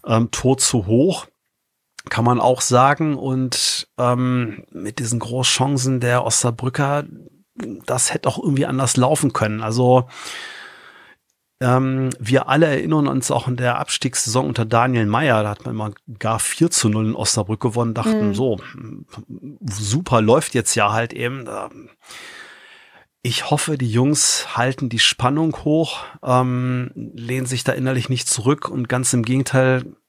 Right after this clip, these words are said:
Speaker 1: beim nächsten Spiel legen sie eher noch mal eine Schippe drauf,
Speaker 2: Mhm.
Speaker 1: denn das wird dann sowieso
Speaker 2: Ja,
Speaker 1: nötig
Speaker 2: ja.
Speaker 1: sein, wenn der H S V kommt.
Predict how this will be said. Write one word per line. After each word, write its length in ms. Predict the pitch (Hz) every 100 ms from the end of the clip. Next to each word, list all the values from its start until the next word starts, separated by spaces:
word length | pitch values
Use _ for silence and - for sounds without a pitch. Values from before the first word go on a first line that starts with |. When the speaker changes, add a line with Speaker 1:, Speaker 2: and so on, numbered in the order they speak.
| _ _ _ _
Speaker 1:
beim 180 | 113 123
nächsten 340 | 127 123 -
Spiel 320 | 123 - 135 127
legen 280 | 123 127
sie 160 | 117 123
eher 100 | 123
noch 160 | 127 127
mal 60 |
eine 140 | 127 117
Schippe 280 | - 117
drauf, 480 | 113 110 127 107 262
Speaker 2:
Mhm. 100 | 214
Speaker 1:
denn 240 | 208 107 107
das 280 | 110 - 113
wird 140 | 110
dann 100 | 107
sowieso 340 | 104 98 120
Speaker 2:
Ja, 100 | 127
Speaker 1:
nötig 180 | 110 101
Speaker 2:
ja. 40 | 98
Speaker 1:
sein, 220 | 110 110
wenn 100 | 113
der 100 | 104
H 120 | 110
S 140 | -
V 160 | - 107
kommt. 280 | 113 120